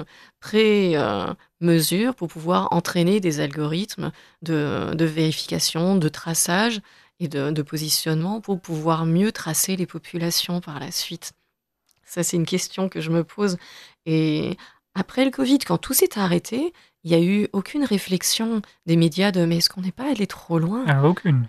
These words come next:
Speaker 1: Il y en a eu absolument
Speaker 2: Non,
Speaker 1: aucune.
Speaker 2: tout à fait.
Speaker 1: C'est devenu un acquis, c'était très bien. On a envoyé des drones pour pouvoir, euh, voir sur la plage si vous étiez présent ou pas. Mais si à la prochaine, euh, pandémie, comme le dit si bien
Speaker 2: Mm,
Speaker 1: Bill
Speaker 2: très
Speaker 1: Gates,
Speaker 2: juste.
Speaker 1: euh,
Speaker 2: Mm.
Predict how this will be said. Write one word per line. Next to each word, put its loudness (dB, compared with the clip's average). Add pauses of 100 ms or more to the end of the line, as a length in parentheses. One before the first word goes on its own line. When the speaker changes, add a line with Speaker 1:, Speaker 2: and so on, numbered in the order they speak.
(140)
Speaker 1:
Il 2
y 6
en 4
a 6
eu 4
absolument 2
Speaker 2:
Non, 4
Speaker 1:
aucune. 0
Speaker 2:
tout 4
à 6
fait. -4
Speaker 1:
C'est 6
devenu 4
un 4
acquis, 2
c'était -2
très -2
bien. 4
On 4
a 4
envoyé 4
des 2
drones 4 (300)
pour -2
pouvoir, 4
euh, 4 (400)
voir 2
sur 2
la 4
plage 2
si -6
vous -2
étiez 0
présent 0
ou 2
pas. 0 (320)
Mais 4
si 4
à 6
la 4
prochaine, 0
euh, 2 (280)
pandémie, 4
comme 4
le 6
dit 2
si 2
bien 6
Speaker 2:
Mm, 2
Speaker 1:
Bill 0
Speaker 2:
très 6
Speaker 1:
Gates, 6
Speaker 2:
juste. -2
Speaker 1:
euh, 6
Speaker 2:
Mm. -8